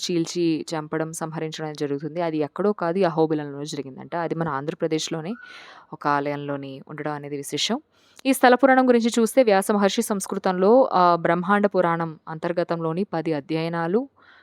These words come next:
వెయ్యి నలభై ఆరు శ్లోకాలు అహోబిలం గురించి రాయడం జరిగిందనమాట. ఈ క్షేత్రాన్ని పంతొమ్మిది వందల ముప్పైలో కాశీయాత్ర చేసి దానిని గ్రంథస్థం చేసిన యాత్ర చరిత్రకారుడు ఏనుగుల వీరస్వామి తన కాశీయాత్ర చ-, ఆ,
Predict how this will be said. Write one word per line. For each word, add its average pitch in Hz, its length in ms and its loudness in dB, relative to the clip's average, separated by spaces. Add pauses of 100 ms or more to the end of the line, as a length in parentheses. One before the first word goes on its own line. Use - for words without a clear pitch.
(160)
వెయ్యి 175 360 6
నలభై 175 400 4
ఆరు 160 180 4
శ్లోకాలు 170 840 0
అహోబిలం 160 480 0
గురించి 151 420 -6 (100)
రాయడం 143 320 -6
జరిగిందనమాట. 139 720 -4 (920)
ఈ 220 60 2
క్షేత్రాన్ని 220 460 6
పంతొమ్మిది 220 360 4
వందల 233 120 6
ముప్పైలో 220 480 6
కాశీయాత్ర 202 720 4 (320)
చేసి 196 400 4
దానిని 180 520 0 (360)
గ్రంథస్థం 214 560 4
చేసిన 196 240 4
యాత్ర 190 300 2
చరిత్రకారుడు 180 800 0 (400)
ఏనుగుల 233 500 6
వీరస్వామి 190 600 2
తన 190 200 0
కాశీయాత్ర 170 600 0
చ-, 156 460 0
ఆ, 156 120 -4